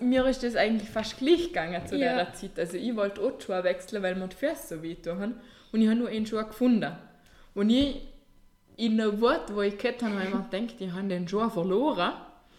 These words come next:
Speaker 1: Und hab ihn unter die Tribüne reingehauen. Weil ich dachte, den finde ich nie wieder in der blöden Schaumparty-Dings da.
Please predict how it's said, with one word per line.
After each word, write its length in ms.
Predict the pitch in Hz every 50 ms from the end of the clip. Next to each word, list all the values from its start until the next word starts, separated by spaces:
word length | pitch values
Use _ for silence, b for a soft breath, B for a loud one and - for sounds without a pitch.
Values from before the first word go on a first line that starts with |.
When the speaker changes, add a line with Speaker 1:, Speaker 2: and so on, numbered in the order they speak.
| b b b b b b b b
Speaker 1:
Und 200 | 220 220 226 214
hab 140 | 240 254 269
ihn 160 | 247 190 196
unter 240 | 202 202 208 196 185
die 80 | 190
Tribüne 460 | - 196 202 196 202 247 302 320 262 214
reingehauen. 680 | 185 175 170 165 - - - - 170 147 160 220 311 - - - B B B B B B B B B B 196 B B B B B B B B B B B - -
Weil 200 | 160 185 196 196 196 -
ich 100 | 202 196
dachte, 200 | - - 226 208
den 160 | 208 208 208
finde 300 | - 254 262 262 247 233
ich 140 | 226 - -
nie 320 | 233 233 254 277 294 269
wieder 260 | 247 277 - 285 277 233
in 160 | 233 214 202
der 200 | 196 190 196 196
blöden 420 | 202 196 - 233 254 262 254 226 214
Schaumparty-Dings 1300 | - 220 185 233 302 302 - - 170 143 180 208 208 - 233 233 214 214 226 247 359 359 - - - -
da. 60 | 247